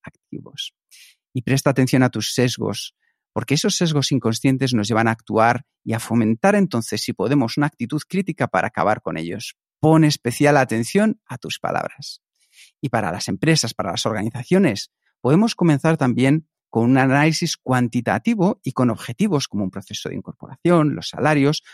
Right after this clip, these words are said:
cuántas bajas de paternidad y maternidad tenemos, y después haremos lo mismo pero desde una óptica subjetiva.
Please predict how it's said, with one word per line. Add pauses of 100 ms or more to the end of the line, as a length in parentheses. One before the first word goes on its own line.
(140)
cuántas
bajas
de
paternidad
y
maternidad
tenemos, (420)
y
después (200)
haremos
lo
mismo
pero
desde
una
óptica
subjetiva.